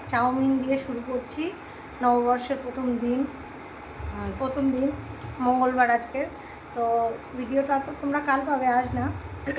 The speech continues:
<clears throat> তো যাই হোক, নববর্ষের প্রথম দিন কিন্তু আমরা চাউমিন দিয়ে শুরু করেছি। আর চাউমিনটা কে বানিয়েছে? জিৎ বানিয়েছে, তোমাদেরকে দেখালাম, মানে আমার বড় ছেলে, এই যে, যাকে আমি গুবলু বলি, খালি গায়ে আছে বলে অতটা ভিডিওটা করছি না আমার। তো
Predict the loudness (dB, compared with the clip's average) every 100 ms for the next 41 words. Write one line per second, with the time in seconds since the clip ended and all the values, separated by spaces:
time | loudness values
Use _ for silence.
0 | -4 -4 -4 -6 -10 -12 -12 -14 -10 -4
1 | 4 6 6 4 4 6 4 0 -2 0
2 | 2 4 4 2 2 2 2 0 2 0
3 | 0 -2 -4 0 -2 -2 -4 -4 -2 0
4 | 0 -2 -2 2 2 2 0 -2 -4 -4
5 | -4 -4 -6 -6 -4 -4 -6 -8 -6 -6
6 | -6 -8 -12 -14 -14 -4 2 4 4 4
7 | 2 0 -2 -6 -4 -4 -6 -8 -10 -14
8 | -16 -16 -14 -14 -10 -6 -2 -2 -2 -4
9 | -4 -4 -4 -4 -4 -6 -10 -10 -14 -14
10 | -14 -6 0 2 6 6 6 4 0 0
11 | 2 2 0 -2 -2 -4 -2 -4 -4 -8
12 | -8 -6 -2 -4 -6 -6 -6 -6 -8 -10
13 | -10 -12 -12 -12 -6 -4 -4 -4 4